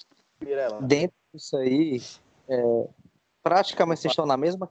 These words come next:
Speaker 2: cartilha da diretoria, né? Um zagueiro e um ponta.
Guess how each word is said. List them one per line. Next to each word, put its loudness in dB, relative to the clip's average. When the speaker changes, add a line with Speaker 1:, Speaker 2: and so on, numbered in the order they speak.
Speaker 2:
cartilha 2
da 0
diretoria, 2
né? 0
Um -4
zagueiro 2
e -2
um -8
ponta. -2